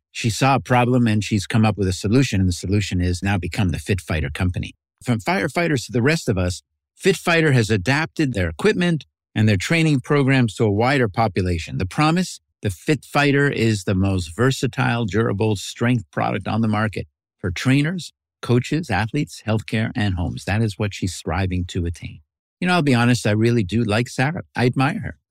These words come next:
And I know what kind of role model she is for many. And hopefully after listening to this series of conversations, maybe even a role model for you or, or for your kids or for other people that you know. I talked to Sarah at three different junctures,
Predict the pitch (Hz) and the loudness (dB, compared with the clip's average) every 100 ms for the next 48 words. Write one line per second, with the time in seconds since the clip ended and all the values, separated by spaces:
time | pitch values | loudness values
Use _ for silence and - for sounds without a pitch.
0 | - 120 135 135 127 123 120 117 113 92 | 0 4 4 6 4 4 2 0 0 4
1 | 107 127 110 87 71 73 _ _ - - | 4 4 4 2 -4 -10 _ _ -6 2
2 | 120 113 - 113 107 110 120 120 113 104 | 4 4 2 0 4 4 4 4 2 2
3 | 110 160 - 123 107 110 101 113 - 110 | 2 2 2 0 0 0 0 0 2 0
4 | 98 95 95 - 110 107 92 - 107 92 | 0 0 -2 0 2 2 0 -2 -2 -2
5 | 92 107 98 98 92 - _ _ - 117 | 0 0 2 -2 -4 -8 _ _ -2 2
6 | 180 190 151 117 139 170 151 151 - 104 | 2 2 2 4 4 4 2 0 0 2
7 | 123 175 131 113 - 85 95 85 - 147 | 4 4 4 2 0 -2 -2 -2 0 0
8 | 175 - - _ - 104 120 113 139 135 | 0 -8 -18 _ -4 -2 2 4 4 2
9 | 139 151 143 160 175 277 - _ _ _ | 2 2 0 0 0 0 -4 _ _ _
10 | - 127 190 220 - 208 175 151 160 110 | -2 0 2 0 0 -2 2 2 2 -2
11 | - 143 208 202 127 147 - 143 101 95 | -4 -2 -2 0 0 0 2 0 2 -2
12 | 92 - - - | -2 -8 -14 -18